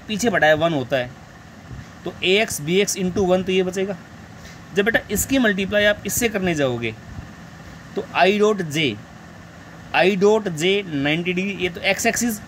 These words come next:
ये कौन सी है? Y axis, angle ninety तो ज़ीरो हो जाएगा, it means इनकी multiply zero आएगी।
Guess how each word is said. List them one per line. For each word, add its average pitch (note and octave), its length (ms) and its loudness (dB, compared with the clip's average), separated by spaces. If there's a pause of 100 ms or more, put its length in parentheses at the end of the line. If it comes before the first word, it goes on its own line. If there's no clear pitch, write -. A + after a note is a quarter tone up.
ये F3 60 0
कौन F3 180 0
सी D3 200 -2
है? A2 120 0
Y C3 220 4
axis, G3+ 360 -2 (360)
angle F3+ 260 0
ninety F#3 500 0
तो D#3 160 -2
ज़ीरो C3+ 240 -2
हो C3 100 0
जाएगा, B2 320 -2 (300)
it E3+ 80 -4
means G3 360 0
इनकी F3 220 0
multiply E3 440 0
zero D#3+ 240 0
आएगी। D#3 300 -2